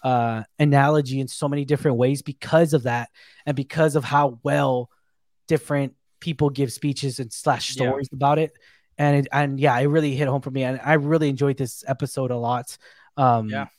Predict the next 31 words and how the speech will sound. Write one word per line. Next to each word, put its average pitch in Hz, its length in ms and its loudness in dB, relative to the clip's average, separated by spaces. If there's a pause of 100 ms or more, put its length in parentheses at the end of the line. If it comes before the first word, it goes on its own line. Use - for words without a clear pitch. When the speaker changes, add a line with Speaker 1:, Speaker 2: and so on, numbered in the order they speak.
(100)
Speaker 1:
but 143 120 -2
yeah, 131 240 4
I'm 156 100 0
a, 185 120 2
I, 170 220 2
you 160 140 -2
know, 151 80 4
I'm 160 80 4
gonna 196 80 2
surprise 165 400 4
you. 151 40 0
I'm 151 80 2
gonna 170 80 0
give 165 120 4
it 147 40 4
a - 20 2
solid 143 300 0
eight. 151 200 0
I'm 123 80 -4
higher 151 240 -2
than 139 140 0
you, 120 100 -4
man. 117 260 -8 (340)
Speaker 2:
Nice. 180 220 2
Speaker 1:
Because 175 280 4
mo-, 170 140 0
more 208 260 4
so 180 320 0
because 165 400 -4
of 151 120 -2
how 165 480 6